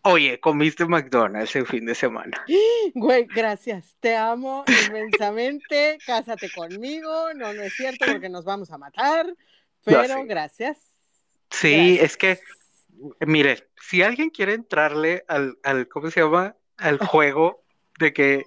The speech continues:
Speaker 1: eh, se unen a TikTok <laughs> con mi código, se
Speaker 2: Oye,
Speaker 1: pueden ir.
Speaker 2: no, únanse con el mío, me van a dar un chorro de dinero si, si se unen
Speaker 1: No,
Speaker 2: con
Speaker 1: pero
Speaker 2: el mío.
Speaker 1: con
Speaker 2: Al
Speaker 1: el
Speaker 2: Chicharo
Speaker 1: mío.
Speaker 2: no le dan nada.
Speaker 1: De hecho, aquí va, es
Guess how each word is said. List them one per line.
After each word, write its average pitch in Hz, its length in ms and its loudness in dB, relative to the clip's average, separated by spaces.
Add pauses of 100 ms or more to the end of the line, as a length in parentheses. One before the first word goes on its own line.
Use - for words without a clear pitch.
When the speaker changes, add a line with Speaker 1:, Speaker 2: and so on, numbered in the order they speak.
Speaker 1:
eh, 143 180 -10
se 151 220 0
unen 196 420 0
a 202 120 2
TikTok - 800 -2 (360)
<laughs> - 880 0
con 170 280 4
mi 160 180 -2
código, 170 320 4 (800)
se 415 60 6
Speaker 2:
Oye, 403 80 -2
Speaker 1:
pueden 294 340 -2
ir. 370 80 2
Speaker 2:
no, 269 240 0
únanse 440 420 -6
con 415 140 -12
el 320 160 -8
mío, 339 200 -14
me 262 140 -16
van 294 160 -10
a 381 80 -12
dar 370 160 -8
un 381 120 -16
chorro 349 260 -12
de 349 160 -12
dinero 254 280 -10 (520)
si, 254 140 -12
si 220 60 -12
se 233 100 -4
unen 226 140 0
Speaker 1:
No, 180 80 6
Speaker 2:
con 220 80 4
Speaker 1:
pero 170 120 0
Speaker 2:
el 208 80 -8
mío. 196 360 -6 (560)
Speaker 1:
con 135 140 0
Speaker 2:
Al 131 80 0
Speaker 1:
el 254 80 -2
Speaker 2:
Chicharo 294 240 2
Speaker 1:
mío. 285 120 -2
Speaker 2:
no 294 60 0
le 311 80 0
dan 294 220 -2
nada. 190 340 -8 (840)
Speaker 1:
De 160 200 2
hecho, 262 320 0
aquí 170 260 -4
va, 139 280 0
es 180 280 -4